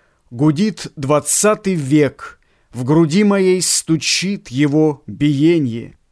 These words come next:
Имеет в жизни каждый человек и адрес свой,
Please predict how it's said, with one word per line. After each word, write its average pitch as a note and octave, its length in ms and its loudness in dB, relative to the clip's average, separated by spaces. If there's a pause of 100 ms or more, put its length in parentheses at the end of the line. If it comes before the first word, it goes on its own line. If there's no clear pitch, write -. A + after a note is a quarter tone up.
(320)
Имеет F3 440 2
в C#3 60 -6
жизни C#3+ 580 -2
каждый D3 520 -2
человек D#3 720 0 (480)
и D#3 120 4
адрес F3+ 460 2
свой, E3+ 500 2